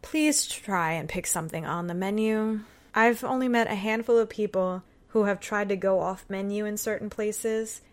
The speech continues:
and it always ends with, "Oh, I'm sorry, we can't do that,"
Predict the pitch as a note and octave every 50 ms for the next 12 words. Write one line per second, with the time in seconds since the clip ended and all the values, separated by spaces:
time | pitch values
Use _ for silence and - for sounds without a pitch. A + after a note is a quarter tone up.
0 | - - G#3 G#3 G#3 G3+ G3+ G3+ - - - A3+ A3 A3+ A#3 A#3+ A#3+ A#3+ A#3+ A#3
1 | A3+ - - G#3+ G#3 G#3 G#3 G#3 G3 G3 F3+ F#3 F#3 F#3 F#3 F3+ - - - -
2 | - - - - - _ _ - G#3+ G#3+ G#3+ G#3 G3+ G3 G3 G3 F#3 - G#3+ G3
3 | G3 G3 F#3+ F#3 F#3+ G3 - - - G3+ - - - G3 G3 F3+ F#3 F3+ E3+ E3+
4 | D#3+